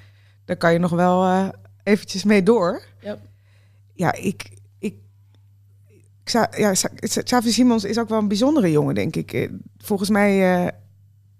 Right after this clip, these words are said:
Speaker 1: zit het heel goed bij hem mentaal. Maar misschien heeft hij ook wel zoiets van, eh, "Nou, ik heb het goed gehad bij Paris Saint-Germain.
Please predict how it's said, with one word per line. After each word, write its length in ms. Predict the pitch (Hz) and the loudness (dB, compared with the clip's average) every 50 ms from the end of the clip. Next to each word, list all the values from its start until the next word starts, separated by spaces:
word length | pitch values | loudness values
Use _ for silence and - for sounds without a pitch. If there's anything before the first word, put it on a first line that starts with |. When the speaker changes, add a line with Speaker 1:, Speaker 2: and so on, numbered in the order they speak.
| _ _ _ _ _ _ _ _ _ _ | _ _ _ _ _ _ _ _ _ _
Speaker 1:
zit 240 | - - 220 208 - | -10 -6 -6 -4 -4
het 120 | 190 - | -2 0
heel 160 | 208 208 220 | 2 2 2
goed 320 | 208 - - 214 269 - - | 2 2 0 0 0 -2 -2
bij 140 | 226 226 220 | -2 0 2
hem 280 | 226 247 269 254 208 | 2 2 2 2 4
mentaal. 520 | 220 220 220 - 220 214 233 285 392 - - - - - _ _ - _ _ _ _ _ _ | 4 4 4 2 2 0 0 0 -4 -6 -12 -20 -20 -20 _ _ -20 _ _ _ _ _ _
Maar 240 | - 202 196 202 202 | -4 0 2 4 4
misschien 280 | 208 202 - - 302 294 | 4 2 0 0 2 4
heeft 160 | 285 269 - | 4 4 4
hij 100 | 240 208 | 4 2
ook 80 | 254 247 | 4 4
wel 140 | 254 196 | 4 4
zoiets 360 | 175 170 160 156 156 151 - - | 4 2 -2 -6 -6 -8 -10 -10
van, 240 | - 156 165 160 165 | -10 -8 -6 -4 -4
eh, 40 | 165 | -2
"Nou, 280 | 208 269 262 147 131 - - - _ _ _ _ _ _ _ _ _ _ | -4 -4 -4 -6 -8 -10 -14 -20 _ _ _ _ _ _ _ _ _ _
ik 120 | - - - | -16 -10 -6
heb 100 | 185 180 | -6 -6
het 100 | 175 - | -6 -4
goed 200 | - 233 233 - | -2 -2 -2 -2
gehad 300 | 240 269 269 285 - - | -2 -2 -2 -2 -2 -4
bij 160 | 254 240 233 | -4 -4 -2
Paris 240 | 233 233 240 240 220 | -2 0 0 0 0
Saint-Germain. 460 | 233 233 220 226 226 226 240 277 | 0 0 0 0 0 0 0 -2